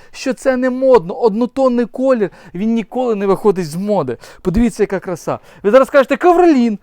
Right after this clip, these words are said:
А ковролін ви не постираєте. За цю ціну ковролін ви не постираєте. А якщо постираєте, то ви забудете про нього. А дарничанка, подивіться, будь ласочка, ближче. Зайдіть сюди, будь ласка, ближче.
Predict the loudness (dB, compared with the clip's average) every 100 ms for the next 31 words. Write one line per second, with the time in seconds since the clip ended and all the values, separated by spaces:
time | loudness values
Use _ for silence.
0 | _ -8 -6 -2 -2 -2 -2 -2 0 0
1 | -2 -6 -4 -2 2 2 2 0 -6 -2
2 | -2 0 -2 -2 -2 2 4 4 2 0
3 | 2 2 4 2 4 4 4 0 -4 -2
4 | 0 2 0 -2 -8 -10 -4 2 2 2
5 | -2 -2 -4 -2 -2 0 -2 -4 -8 -12
6 | -6 -2 0 2 2 2 0 0 0 0
7 | 0 -6 -8 -12 -6 -6 -4 -6 -6 -4
8 | -6 -4 -8 -12 -12 -14 -16 -16 -6 -2
9 | -2 -2 -2 0 -2 -4 -6 -4 -4 -6
10 | -8 -4 -4 0 0 0 -4 -4 -6 -6
11 | -10